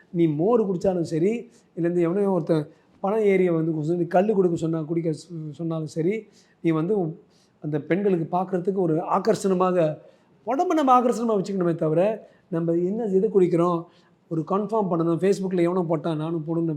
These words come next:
வேண்டாம். இந்த இன்டர்மிட்டன்ட் ஃபாஸ்டிங் பண்ணி, அப்டோமினல் எக்ஸர்சைசஸ் பண்ணா நல்ல செட்டாக இருக்கும். இது வந்து ஒரு மூணு மாசம், ஆறு மாசத்துக்கு பண்ணாலே நல்லா டைட் ஆயிடும் உடம்பு. அப்புறம் ஒரு ரெண்டு, மூணு மாசத்துக்கு நீங்க வந்து ரிலாக்ஸ் பண்ணி கூட சாப்பிடலாம். கொஞ்சம் தொப்பை வர்ற மாதிரி இருந்துச்சா, திருப்பி இன்டர்மிட்டன்ட் ஃபாஸ்டிங் பண்ணலாம்.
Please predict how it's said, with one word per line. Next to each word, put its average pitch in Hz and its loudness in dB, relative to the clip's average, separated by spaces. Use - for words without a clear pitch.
வேண்டாம். 180 0
இந்த 151 0
இன்டர்மிட்டன்ட் 196 0
ஃபாஸ்டிங் 180 -4
பண்ணி, 190 -2
அப்டோமினல் 175 -2
எக்ஸர்சைசஸ் 151 -4
பண்ணா 175 -6
நல்ல 240 -4
செட்டாக 185 -2
இருக்கும். 180 -6
இது 277 -4
வந்து 285 -4
ஒரு 262 0
மூணு 247 -2
மாசம், 240 -2
ஆறு 220 0
மாசத்துக்கு 208 -6
பண்ணாலே 214 -4
நல்லா 240 -6
டைட் 247 -2
ஆயிடும் 196 2
உடம்பு. 160 -8
அப்புறம் 311 -2
ஒரு 302 2
ரெண்டு, 269 0
மூணு 254 0
மாசத்துக்கு 247 -4
நீங்க 214 0
வந்து 208 2
ரிலாக்ஸ் 202 0
பண்ணி 202 -2
கூட 208 0
சாப்பிடலாம். 156 -8
கொஞ்சம் 269 -2
தொப்பை 247 2
வர்ற 233 4
மாதிரி 226 0
இருந்துச்சா, 330 -6
திருப்பி 269 -4
இன்டர்மிட்டன்ட் 202 -4
ஃபாஸ்டிங் 156 -12
பண்ணலாம். 131 -20